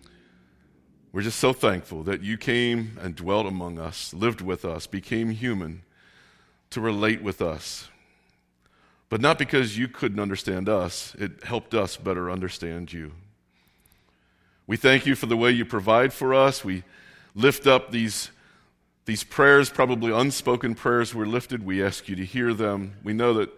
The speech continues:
even though this is a time of joy and a time of family gatherings, we know that some people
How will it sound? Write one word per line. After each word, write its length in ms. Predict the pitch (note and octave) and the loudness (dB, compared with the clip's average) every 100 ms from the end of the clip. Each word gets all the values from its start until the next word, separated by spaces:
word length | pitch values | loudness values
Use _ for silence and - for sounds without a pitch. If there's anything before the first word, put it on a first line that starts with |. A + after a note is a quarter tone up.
| - - - | -20 -18 0
even 200 | C#3 C#3 | 2 4
though 100 | C3 | 4
this 180 | B2+ A#2+ | 4 0
is 140 | A2+ | -4
a 60 | A#2 | -4
time 400 | - A2 A2 G#2+ | 0 2 2 -2
of 120 | F#2+ | -4
joy 500 | G2+ B2 B2 A#2+ G#2 | 0 4 4 4 2
and 160 | F#2 F2 _ - - - | -2 -10 _ -20 -20 -12
a 60 | G#2 | -6
time 340 | - A2+ G#2+ | 2 2 2
of 100 | F#2+ | -4
family 440 | - A2+ A#2+ A#2 G#2+ | 0 2 2 0 2
gatherings, 840 | A2+ A#2 A2+ A2+ A2 G#2+ - - - _ _ _ _ | 4 4 2 -2 -2 -6 -8 -12 -20 _ _ _ _
we 100 | G#2 | -2
know 100 | C3 | 4
that 140 | C3+ B2 - _ _ | 4 2 -6 _ _
some 260 | - B2 B2 | -4 -2 -2
people 420 | C3+ B2 B2 | -4 -2 -4